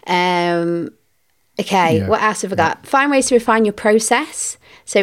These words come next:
Speaker 1: always look at ways that you can shave off time. Um, like, so for example, I used to record an episode and then edit on a separate day, whereas something that I'm gonna do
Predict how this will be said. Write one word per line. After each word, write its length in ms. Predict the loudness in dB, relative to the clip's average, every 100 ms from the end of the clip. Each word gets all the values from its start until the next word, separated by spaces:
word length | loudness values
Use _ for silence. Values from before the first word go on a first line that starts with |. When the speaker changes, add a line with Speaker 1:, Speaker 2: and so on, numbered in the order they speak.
| 2
Speaker 1:
always 380 | 4 6 4 2
look 140 | -2
at 140 | -2 2
ways 300 | 2 2 0
that 100 | -6
you 100 | -6
can 180 | -4
shave 420 | -4 0 0 0 0
off 480 | -2 -4 -20 -20 -14
time. 680 | -6 -4 -2 0 0 0 -4 -12 -20 -20 _ -4
Um, 880 | -2 0 2 4 2 0 -2 -4 -8 _ _ -4
like, 260 | -2 0 0
so 160 | 0
for 140 | 2 0
example, 800 | 2 0 0 -2 2 2 0 -6 -20 -20 -20 _ -4
I 760 | 2 2 2 2 0 -2 -4 -10
used 440 | -2 0 0 2
to 180 | 2 2
record 400 | 0 2 4 4
an 80 | -2
episode 600 | -4 -6 -2 2 0 0
and 180 | -4 -2
then 400 | -2 -2 -2 -2
edit 200 | -4 -4
on 80 | -4
a 60 | -6
separate 400 | -6 -6 -8 -2
day, 380 | 0 0 -2 -6 -20 -20 -20 _
whereas 600 | 0 2 2 0 -4 -6
something 260 | -6 -2 -4
that 100 | 0
I'm 140 | 2
gonna 140 | 2 2
do 380 | 2 2 2